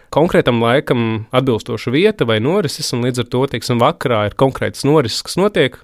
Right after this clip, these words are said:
un naktī tas nenotiek. Vai tieši otrādi, naktī kaut kas notiek, un vakarā mēs to neustveram. Un līdz ar to mēs saprotam, ka chronotops, kas mums dara, ir,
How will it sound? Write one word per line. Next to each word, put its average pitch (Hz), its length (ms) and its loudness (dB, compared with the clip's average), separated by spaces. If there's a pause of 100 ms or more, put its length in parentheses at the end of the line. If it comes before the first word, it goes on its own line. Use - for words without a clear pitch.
un 120 140 0
naktī 120 260 -4
tas 101 160 -6
nenotiek. 110 480 -4
Vai 117 140 -4
tieši 127 260 0
otrādi, 110 440 -2 (120)
naktī 123 320 0
kaut 123 220 2
kas - 80 -4
notiek, 151 340 0
un 117 80 2
vakarā 104 300 -4
mēs 107 180 -4
to 117 160 -2
neustveram. 107 640 -4 (100)
Un 147 160 4
līdz 165 140 6
ar - 100 -12
to 165 160 8
mēs 160 160 4
saprotam, 160 320 2
ka - 240 -10
chronotops, 180 560 2
kas - 160 -2
mums 190 160 2
dara, 117 220 4
ir, - 100 -6